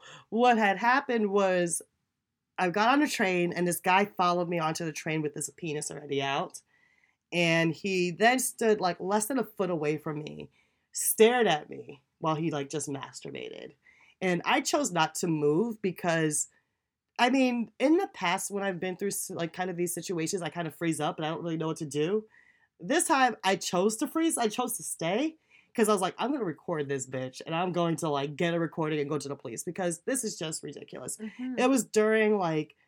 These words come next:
Speaker 1: um, rush hour.
Speaker 2: Wow.
Speaker 1: There was a lot of people on the train. The train was extremely crowded.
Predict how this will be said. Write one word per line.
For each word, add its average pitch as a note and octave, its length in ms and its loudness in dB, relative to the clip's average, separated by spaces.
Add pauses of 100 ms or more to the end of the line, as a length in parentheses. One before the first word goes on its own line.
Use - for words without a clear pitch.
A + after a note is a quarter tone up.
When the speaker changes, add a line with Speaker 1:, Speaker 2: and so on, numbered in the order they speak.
(380)
Speaker 1:
um, D3 500 0 (220)
rush G#3+ 260 0
hour. G#3+ 560 2 (240)
Speaker 2:
Wow. G3 300 -8
Speaker 1:
There G#3+ 140 8
was F3 140 2
a D3+ 60 -4
lot F3+ 320 2
of G#3+ 80 -4
people G#3+ 240 0
on G#3 80 2
the G#3 60 0
train. G#3 280 0
The F3+ 80 -2
train F#3+ 240 -4
was D#3 240 -2
extremely A3 600 0
crowded. D#3 600 -2